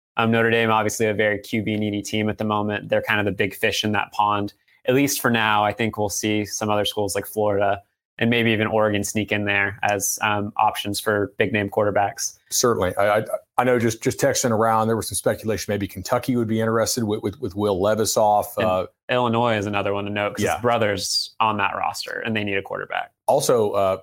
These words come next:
Speaker 2: at one time, there was a young offensive coordinator who was really excited about a kid out of New Jersey that he had pulled and that the rest of the country wasn't offering quite, quite as, you know, much yet. And,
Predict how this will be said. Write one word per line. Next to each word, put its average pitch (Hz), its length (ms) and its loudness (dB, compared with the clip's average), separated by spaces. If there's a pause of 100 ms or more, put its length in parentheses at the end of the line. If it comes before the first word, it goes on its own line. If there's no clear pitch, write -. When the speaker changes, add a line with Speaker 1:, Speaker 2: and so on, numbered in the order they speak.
(500)
Speaker 2:
at 131 160 2
one 151 220 2
time, 151 420 0 (160)
there 117 120 0
was 107 100 0
a 110 60 2
young 127 200 2
offensive 143 360 0
coordinator 113 480 0
who 107 100 -4
was 98 140 -4
really 131 340 2
excited 143 400 2
about 98 180 0
a 98 40 0
kid 123 360 0 (220)
out 110 140 2
of 104 80 0
New 101 100 -2
Jersey 95 500 -2 (280)
that 110 100 -2
he 110 140 0
had 110 120 -2
pulled 104 380 0
and 95 160 -2
that 95 140 -6
the 107 100 -6
rest 117 260 0
of 101 60 -4
the - 60 -8
country 127 320 0
wasn't 117 320 2
offering 120 360 2
quite, 113 380 0
quite 117 240 0
as, 110 160 -2
you 113 80 -2
know, 110 60 0
much 110 260 0
yet. 107 160 0
And, 87 140 -10